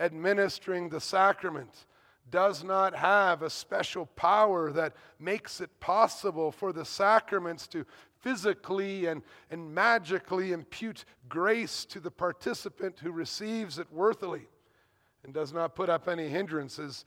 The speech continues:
to God's work. That's what the, the Roman Catholic Church had taught. But the sacraments are not medicine in themselves, but means that God uses to bring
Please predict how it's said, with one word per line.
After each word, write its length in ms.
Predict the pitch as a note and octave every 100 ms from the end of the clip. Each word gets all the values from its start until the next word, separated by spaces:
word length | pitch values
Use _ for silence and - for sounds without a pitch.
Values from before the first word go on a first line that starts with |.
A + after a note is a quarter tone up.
| _ _ -
to 100 | D3+
God's 400 | D#3 D#3 C#3+ B2
work. 360 | F3 - _ - _ _
That's 240 | C3+ D3 -
what 200 | D#3 -
the, 240 | D3+ A#2+ - - -
the 80 | D3
Roman 400 | C#3+ D#3 D#3 D3
Catholic 640 | D#3+ E3 E3 - C#3 - _ _
Church 480 | - F3+ D#3 - - _ _
had 200 | - C#3
taught. 480 | - F#3+ - - - - _ _ _ _ _ _ _
But 80 | -
the 80 |
sacraments 760 | C3 F#3+ F3+ F3+ E3+ D#3 C#3+ -
are 320 | D#3 F3+ G3 F3+
not 400 | E3+ F3 - C#3+
medicine 760 | C#3+ F#3+ F#3 - F3 D3+ B2+ _ _ _
in 140 | D3 D3+
themselves, 800 | C#3+ - E3 D#3+ D3 C3+ A#2+ - _ _ -
but 280 | C#3 C#3 C3+
means 720 | D3 G3 G#3+ E3 G2+ F#2+ -
that 220 | C3 B2
God 380 | C#3 D#3 D#3+ D#3 C3+
uses 640 | D#3 G3+ G#3+ D#3 D3 -
to 160 | - C3+
bring 540 | G#2+ D3 F3 F#3